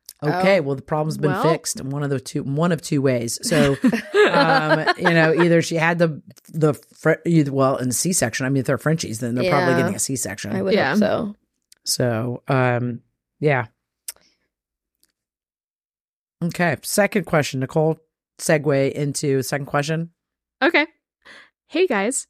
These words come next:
Speaker 3: I absolutely love your podcast. I am almost out of school to be a registered vet tech. I love researching controversial topics and testing the norm in the community.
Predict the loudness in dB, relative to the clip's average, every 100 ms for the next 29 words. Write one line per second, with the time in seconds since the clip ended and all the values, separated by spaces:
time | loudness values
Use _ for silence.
0 | _ -4 0 0 0 0 2 2 0 0
1 | -2 -2 -4 -4 -6 -6 -8 -14 _ -2
2 | 0 2 2 2 2 0 0 -2 0 0
3 | -2 -2 -2 0 0 -2 -4 -4 -4 -4
4 | -6 -8 -14 -18 -20 -20 -20 _ -2 0
5 | 2 2 2 2 2 2 2 0 -2 0
6 | 0 0 0 0 2 -2 -2 -6 -4 -8
7 | -8 -12 -10 -4 -2 -2 -8 -16 -6 -2
8 | 0 0 2 4 4 2 0 -2 2 2
9 | 0 -2 -8